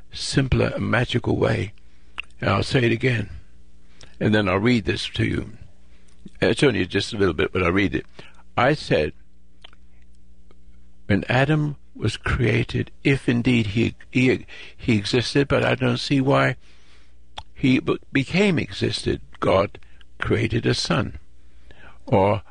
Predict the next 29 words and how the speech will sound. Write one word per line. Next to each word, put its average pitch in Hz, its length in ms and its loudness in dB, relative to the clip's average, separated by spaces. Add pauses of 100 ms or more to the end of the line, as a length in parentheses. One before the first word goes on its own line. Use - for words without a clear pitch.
hopefully, 87 600 0 (340)
but - 220 2
maybe 107 400 2
not, 110 320 2
because 110 460 -2
I'm 110 160 2
just 90 220 0
saying 87 260 2
that, 87 200 2 (1120)
uh, 78 160 4
because 92 420 2
of 107 120 0
my 101 260 0 (720)
lack - 300 0
of 101 140 0
wisdom. 110 540 0 (600)
But - 320 2 (400)
he, - 140 -14 (520)
he 147 200 2
was 135 200 4
the 131 80 2
extension - 680 -2
of - 140 -10
God - 400 0 (720)
for - 240 2
a 71 40 6
little 113 260 2
while, 55 400 0 (640)
until 104 460 4